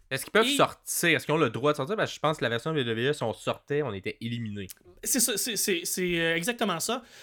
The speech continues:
Speaker 2: Dans la version originale, tout est fermé. Et il y a deux entrées de chaque extrémité de la
Speaker 1: Ok.
Speaker 2: cage. Fait que les deux
Speaker 1: Il me semble qu'ils rentraient de
Speaker 2: équipes
Speaker 1: chaque côté, hein,
Speaker 2: ils
Speaker 1: c'est
Speaker 2: rentrent de
Speaker 1: ça.
Speaker 2: chaque côté, chacun de leur bord. Fait que
Speaker 1: Exact.
Speaker 2: les deux équipes sont comme sur le ringside,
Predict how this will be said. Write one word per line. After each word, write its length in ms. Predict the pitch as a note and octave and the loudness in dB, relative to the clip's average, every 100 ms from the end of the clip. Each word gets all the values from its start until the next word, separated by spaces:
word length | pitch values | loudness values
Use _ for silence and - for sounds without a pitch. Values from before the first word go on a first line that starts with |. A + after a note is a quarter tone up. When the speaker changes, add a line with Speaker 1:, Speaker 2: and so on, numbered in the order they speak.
| - | -18
Speaker 2:
Dans 160 | - G3 | -2 2
la 60 | G3+ | 2
version 220 | - C4 | 0 -4
originale, 560 | A#3 F#3+ G3 A#3+ A3+ - - | -4 -2 -4 -4 -8 -12 -6
tout 160 | B3 | -4
est 40 | A3+ | -2
fermé. 280 | D#3 C#3+ _ _ _ _ | -4 -8 _ _ _ _
Et 320 | A3+ D#4 F4+ - | -6 -6 -6 -10
il 140 | A#3+ E3+ | -10 2
y 80 | F#3+ | 2
a 160 | A3+ | 2
deux 340 | E3 D3+ B3 G#3+ | -4 0 0 0
entrées 320 | C#3+ - - _ _ _ _ | -4 -14 -18 _ _ _ _
de 300 | D#3 E3 F#3+ | -6 -2 -2
chaque 320 | G3 A3 G#3+ | 0 -2 -2
extrémité 640 | - - D#3+ C#3 E3+ F#3 - _ _ _ _ _ _ E3 | -8 -8 -10 -8 -10 -10 -16 _ _ _ _ _ _ -2
de 120 | F3+ | 0
la 120 | E3+ | 0
Speaker 1:
Ok. 60 | - | -2
Speaker 2:
cage. 460 | E3 A3 G#3 F3 | -2 -2 -4 -10
Fait 260 | E3 - G#3 | -14 -4 -4
que 120 | - | -4
les 180 | E3+ E3 | -8 -8
deux 260 | D3+ D#3+ A3 | -4 0 2
Speaker 1:
Il 60 | |
me 60 | C4 | 2
semble 160 | C#4 D#3 | 2 4
qu'ils 80 | B2 | 4
rentraient 120 | A#2+ | 2
de 40 | C#3 | 2
Speaker 2:
équipes 100 | A3+ | 2
Speaker 1:
chaque 140 | C#3 | 0
côté, 520 | - C3+ G#2+ B2 F2+ E2 | 2 0 2 -2 -4 -6
hein, 100 | - | -6
Speaker 2:
ils 80 | G3 | -2
Speaker 1:
c'est 60 | G#3+ | 0
Speaker 2:
rentrent 120 | A#3 | 0
de 40 | |
Speaker 1:
ça. 40 | F#3+ | 0
Speaker 2:
chaque 80 | G#3 | -2
côté, 180 | G3+ F#3+ | -2 -4
chacun 200 | G3+ A3+ | -4 -2
de 40 | |
leur 120 | A#3 E3+ | -2 -2
bord. 140 | A#3+ | -4
Fait 100 | A3+ | -6
que 60 | - | -6
Speaker 1:
Exact. 140 | A3 | -6
Speaker 2:
les 120 | F#3+ | -4
deux 160 | G3 C#4 | -2 -4
équipes 180 | A3+ C#4+ | -4 -6
sont 140 | G3+ | -6
comme 400 | F3 G3 G3+ G3 | -4 -2 -2 -6
sur 200 | F#3+ - A3+ | -8 -2 -2
le 60 | |
ringside, 520 | F3 D#3+ E3+ E3+ E3+ | -2 -4 -4 -4 -6